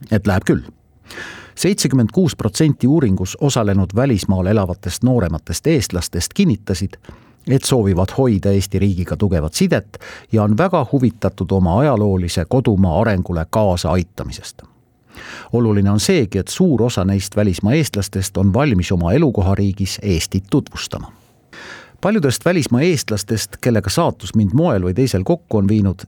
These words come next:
meenuvad ennekõike Juhan, Liina ja Ants. Vana Juhan on praeguseks meie hulgast lahkunud ja puhkab Venemaa-Gruusia piiri ääres asuva Eesti aiakese ehk kohapeal tuntud Esto Sadoki kalmistul.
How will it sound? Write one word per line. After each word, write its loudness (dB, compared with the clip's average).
meenuvad 2
ennekõike -2
Juhan, 0
Liina 0
ja 2
Ants. -4
Vana 2
Juhan 2
on 2
praeguseks -2
meie 2
hulgast -2
lahkunud -2
ja 0
puhkab -2
Venemaa-Gruusia 0
piiri 2
ääres 0
asuva 0
Eesti 0
aiakese 0
ehk -2
kohapeal 0
tuntud 0
Esto 0
Sadoki -2
kalmistul. -4